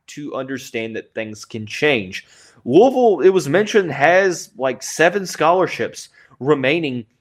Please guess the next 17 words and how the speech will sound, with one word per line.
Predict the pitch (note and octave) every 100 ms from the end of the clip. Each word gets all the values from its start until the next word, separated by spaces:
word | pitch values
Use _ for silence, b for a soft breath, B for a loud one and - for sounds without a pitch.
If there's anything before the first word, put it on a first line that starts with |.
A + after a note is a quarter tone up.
| -
to | F3+ D3+
address | A#2+ A#2 B2+ C3 G#2 -
ahead | - G#2+ B2
of | A#2+
next | A2+ A2 -
season. | G3 D#3 G#2
There's | G2 G2+
going | - A#2+ D3
to |
be | F3+
a | D#3+
wave | C#3 C#3+ D3
of | C3+ C#3
players | C#3 C3+ C3+ B2+
that | A#2+
transfer | - B2+ B2 A#2+
out | A#2 A2+